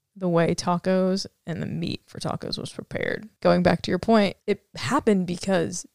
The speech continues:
people from Le-, were coming over and taking things from their culture, being like, "Oh, you guys like this?" And they were integrating that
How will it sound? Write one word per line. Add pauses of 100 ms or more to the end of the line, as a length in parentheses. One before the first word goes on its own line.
(140)
people
from
Le-, (240)
were
coming
over
and
taking
things
from
their
culture, (160)
being
like,
"Oh,
you
guys
like
this?"
And
they
were
integrating
that